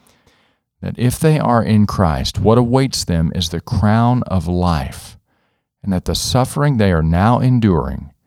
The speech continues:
will not have the final word in their life. In fact, the suffering that they are enduring won't even compare to the glory that will be revealed in them in the end.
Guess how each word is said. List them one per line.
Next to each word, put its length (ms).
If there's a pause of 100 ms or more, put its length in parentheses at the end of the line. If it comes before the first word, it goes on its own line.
(440)
will 280
not 520
have 320
the 60
final 380
word 240
in 120
their 160
life. 460 (680)
In 120
fact, 360
the 80
suffering 760
that 220
they 280
are 220
enduring 680 (500)
won't 240
even 240
compare 600
to 140
the 100
glory 540 (580)
that 160
will 100
be 160
revealed 500
in 240
them 360 (640)
in 160
the 160
end. 340